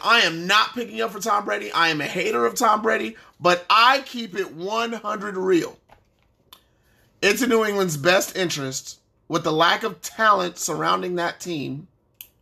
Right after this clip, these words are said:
to keep Tom Brady, keep Josh McDaniels. I'm gonna tell you right now, Tom Brady and Bill Belichick don't work without Josh McDaniels right now, as constituted. If Tom Brady were ten years younger,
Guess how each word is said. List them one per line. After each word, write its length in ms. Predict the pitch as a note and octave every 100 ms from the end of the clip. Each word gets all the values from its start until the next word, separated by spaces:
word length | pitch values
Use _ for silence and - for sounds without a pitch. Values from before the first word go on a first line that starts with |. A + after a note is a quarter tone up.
| _ _ _ _ _ _ _ _ _ _ _ _ _ _
to 260 | - F#3 E3+
keep 400 | - A3 D#4 -
Tom 340 | B3+ A3 A#3
Brady, 480 | G#3+ D#3 C#3 C#3 F#3 A3+ _ - - _ _ _ _ _ _ _ _ _ _ -
keep 320 | - C4+ D#4
Josh 300 | A3+ A#3+ A#3
McDaniels. 220 | A3 F3+
I'm 40 |
gonna 220 | F3 G3+ A#3
tell 140 | A#3+
you 60 | A3+
right 200 | G#3+ G3+
now, 260 | E3+ B2 _ _ - _ _ _ _ _ _ _ _ _ -
Tom 460 | - G#3+ B3+ C#4+ A#3+
Brady 460 | A3+ A3+ A3+ A3
and 180 | E3 E3
Bill 200 | F#3 A3
Belichick 520 | A3 A3 G#3+ A#3 F#3
don't 240 | D#3+ G3 F#3
work 200 | F#3 F3
without 260 | E3 D#3
Josh 240 | D3 C#3+ C3+
McDaniels 480 | C3+ C3 C3 C3
right 300 | C3 E3+ E3
now, 200 | D3 B2 - _ _ _ -
as 220 | E3 E3
constituted. 560 | F3+ E3 C#3 C#3 C3 - _ _ _ _ _ _
If 300 | - E3 D3+
Tom 340 | - G3 A#3+ B3
Brady 180 | A#3 A3
were 160 | F3
ten 300 | D#3+ C4+ A#3+
years 260 | A#3+ A#3 A3
younger, 460 | A3+ A#3+ B3 B3+